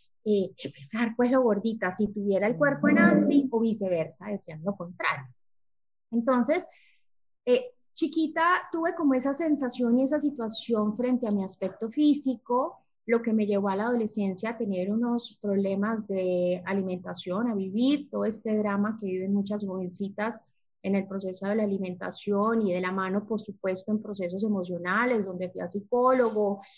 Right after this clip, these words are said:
eh, creo que hasta psiquiatra, neurólogo y todas las anteriores, tenía pesadillas y demás, pero al, al, al mismo tiempo, eh, era una niña, que esta era la parte del drama,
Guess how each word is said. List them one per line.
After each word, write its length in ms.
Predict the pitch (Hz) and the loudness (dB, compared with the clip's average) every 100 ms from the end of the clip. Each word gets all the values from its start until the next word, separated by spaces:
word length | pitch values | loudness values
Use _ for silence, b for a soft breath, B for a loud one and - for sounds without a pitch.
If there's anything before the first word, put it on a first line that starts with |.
| B B | B B
eh, 220 | - 185 185 | -4 -2 -2
creo 200 | 190 185 | -4 -4
que 60 | |
hasta 220 | 214 214 | -4 -4
psiquiatra, 760 | 190 180 - 196 240 262 226 202 | -8 -10 -4 0 2 0 0 0
neurólogo 720 | 196 190 185 202 226 226 214 | 0 0 0 0 2 2 2
y 100 | 190 | 0
todas 200 | 185 180 | -2 -2
las 180 | 202 208 | -2 -2
anteriores, 840 | 185 180 180 247 277 254 220 208 214 | -6 -8 -4 2 4 4 2 -2 -4
tenía 380 | 196 185 190 | -6 -4 -6
pesadillas 840 | 196 190 190 180 233 226 214 214 - | -6 -8 -6 -2 -2 -2 -4 -8 -6
y 100 | 226 | -6
demás, 460 | 226 202 202 226 - _ _ _ _ | -4 -4 -4 -6 -12 _ _ _ _
pero 180 | 262 262 | 0 2
al, 280 | 254 254 254 - | 2 2 0 -2
al, 140 | 240 | -2
al 180 | 240 240 | 0 2
mismo 520 | 254 311 269 294 294 | 2 2 0 -2 -4
tiempo, 760 | - 294 254 233 226 240 233 - _ _ _ _ _ _ _ _ | -2 2 4 2 0 -2 -2 -6 _ _ _ _ _ _ _ _
eh, 320 | 208 208 202 - | 0 2 0 0
era 240 | 233 240 | 2 4
una 200 | 254 269 | 4 6
niña, 640 | 285 285 247 226 233 233 - | 6 8 6 4 0 -4 -6
que 60 | |
esta 180 | 196 - | -10 -6
era 80 | 233 | -2
la 160 | 240 233 | -2 -2
parte 340 | 202 208 233 | -6 -2 -2
del 220 | 214 185 | 0 -2
drama, 640 | 196 226 240 202 196 208 | -2 0 2 0 -2 -6